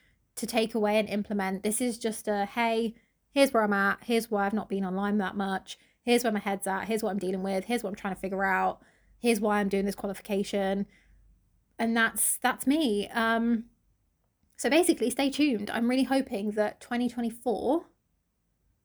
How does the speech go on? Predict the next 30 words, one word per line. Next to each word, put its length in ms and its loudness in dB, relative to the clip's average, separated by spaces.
everything 480 2
kind 220 -2
of 60 -2
comes 260 -2
together. 460 -6
I 60 -6
feel 140 2
like 120 2
I 60 -2
have 180 2
all 220 2
these, 180 0
like, 160 -2
random 300 0
projects 480 -4
that 120 -2
are 120 0
all 80 2
gonna 180 -4
tie 240 -6
together 360 -6
in 100 0
twenty 200 -2
twenty-four, 560 -2
and 120 -4
it's 100 -8
all 60 -2
gonna 180 -4
make 200 -4
sense. 500 -6